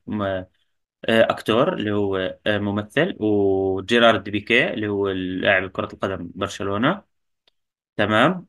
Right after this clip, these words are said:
وتوصفوا لي إياهم كلياتهم الأربعة بالتعليقات. وبرضه هذولا بدي إياهم الأربعة أيضًا، اللي هم رافائيل نادال، فيديل كاسترو، بيونيكي، وري-، آه، روسي دي بالما. بدي إياكم توصفوا لي إياهم برضه بالتعليقات.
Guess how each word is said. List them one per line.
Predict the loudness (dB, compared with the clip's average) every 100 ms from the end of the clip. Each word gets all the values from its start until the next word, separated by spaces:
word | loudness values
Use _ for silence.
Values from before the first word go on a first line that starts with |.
| _
وتوصفوا | -2 0 -2 -2 2
لي | 4
إياهم | 4 4
كلياتهم | 0 2 4 2 0 -4
الأربعة | 0 0 0 -4
بالتعليقات. | -6 -10 -10 -12 -20 _ _ _ _ _ _ _ _ _ _ _ _
وبرضه | 2 4 4 2 0
هذولا | 2 2 2
بدي | 0 -2
إياهم | -2 -2 -6
الأربعة | -4 -4 -4 -4 -4
أيضًا، | -4 -2 -2 -4 _ _ _ _ -4
اللي | 0
هم | 0 0
رافائيل | -2 0 0 2
نادال، | 0 2 4 4
فيديل | 2 -4 -4
كاسترو، | 0 2 2 0 -2 -2
بيونيكي، | -2 -2 0 -2 0 0 -2 -6 _ _ _ _ _ _ _ _
وري-، | 6 8 10 8 6 4 2 4 4 4 2
آه، | 2 4 4 2
روسي | 0 -2 0 0
دي | 0 0 -2
بالما. | -2 -6 -8 -14 _ _
بدي | 0 2
إياكم | 2
توصفوا | -2 -6 -6 -2
لي | -2
إياهم | -2 -2
برضه | -2 0 -2
بالتعليقات. | -2 -6 -8 -10 -16